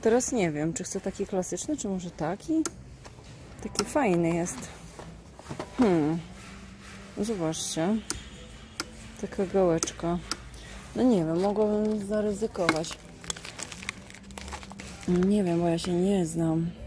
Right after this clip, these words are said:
No ale chyba tak, nie? To chyba tylko się tam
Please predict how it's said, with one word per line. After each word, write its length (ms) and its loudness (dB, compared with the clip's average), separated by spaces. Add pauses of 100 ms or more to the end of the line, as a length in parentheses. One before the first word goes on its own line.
(1600)
No 180 2
ale 140 4
chyba 300 4
tak, 360 0
nie? 260 4
To 100 -6
chyba 240 -2
tylko 240 -4
się 140 -2
tam 300 2